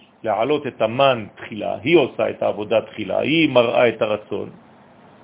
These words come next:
ואחר כך זה מוריד אליה את המד.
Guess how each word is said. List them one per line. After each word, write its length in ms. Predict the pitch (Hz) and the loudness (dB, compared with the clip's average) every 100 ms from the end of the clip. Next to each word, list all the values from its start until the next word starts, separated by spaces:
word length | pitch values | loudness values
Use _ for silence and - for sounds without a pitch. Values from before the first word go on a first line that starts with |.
| - - - - - - - - | -20 -20 -20 -20 -20 -20 -18 -4
ואחר 440 | 95 113 190 - | -4 4 2 2
כך 200 | 151 107 110 | -6 -12 0
זה 120 | 208 | 0
מוריד 420 | 180 175 240 208 | 2 -4 -4 -2
אליה 500 | 226 254 240 196 196 - 160 | 2 4 4 2 0 -6 -10
את 120 | - | -6
המד. 340 | 147 143 113 | -6 -6 -8